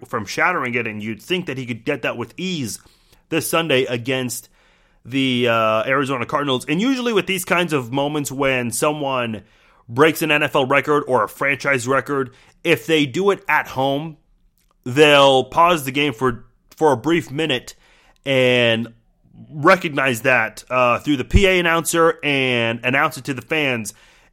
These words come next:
And they'll have, like, a special quick, very brief, uh, either a video or just a graphic on the video board indicating what record that player broke. So that'll be very cool for Patrick Mahomes to do, uh, at Arrowhead Stadium. So I hope he gets a chance to do that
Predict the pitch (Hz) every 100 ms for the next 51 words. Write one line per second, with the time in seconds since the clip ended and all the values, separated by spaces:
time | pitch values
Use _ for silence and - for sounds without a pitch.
0 | - 135 127 123 120 120 135 143 135 123
1 | 117 156 139 139 123 160 143 - _ _
2 | - 113 113 127 147 165 139 120 143 131
3 | 131 131 123 127 175 175 156 143 226 226
4 | 165 175 175 113 135 156 151 131 139 120
5 | 139 160 123 120 117 110 - _ _ _
6 | 160 151 139 143 135 127 143 139 139 -
7 | 135 120 113 - 135 127 143 131 113 123
8 | 110 - 120 107 101 _ - 190 220 190
9 | 180 170 - 170 160 139 - - 143 175
10 | 170 - 139 135 143 135 117 - 131 117
11 | 160 127 110 - _ _ _ _ - 107
12 | 110 170 151 147 139 120 - 139 113 98
13 | 98 113 104 185 180 147 156 - 123 -
14 | 147 127 127 139 131 113 101